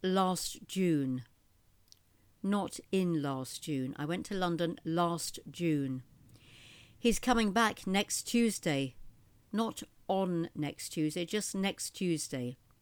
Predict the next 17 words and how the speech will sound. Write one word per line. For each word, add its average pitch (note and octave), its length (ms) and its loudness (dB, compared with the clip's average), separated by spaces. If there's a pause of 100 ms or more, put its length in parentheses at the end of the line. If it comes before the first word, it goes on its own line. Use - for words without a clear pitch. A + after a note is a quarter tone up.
(960)
I'll F#3+ 180 2
go F#3 200 4
home F#3 340 2 (120)
every A3+ 320 2
Easter. D3+ 680 0 (880)
Not G#3+ 160 -2
at A3 140 0 (120)
every E3 340 2
Easter, E3 600 -4
just - 400 -4
every F3 280 -2
Easter. D3+ 600 -4 (1000)
We'll A3+ 140 8
call G3+ 260 4
you G3+ 200 6
this D3+ 240 -2
evening. F#3 500 4